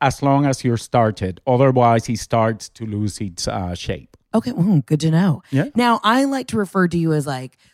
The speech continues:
Speaker 2: literally the Caribbean's White Lotus. Like, you are the,
Speaker 1: <laughs>
Speaker 2: you are running the show. You're a single now gay man in the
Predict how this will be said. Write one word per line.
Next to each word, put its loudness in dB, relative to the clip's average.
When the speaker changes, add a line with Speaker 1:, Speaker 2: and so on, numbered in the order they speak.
Speaker 2:
literally -2
the -6
Caribbean's -8
White -10
Lotus. -12
Like, -8
you 2
are 2
the, 0
Speaker 1:
<laughs> 0
Speaker 2:
you 4
are 0
running -2
the -4
show. -2
You're -6
a -6
single -2
now -6
gay -8
man -2
in 4
the -4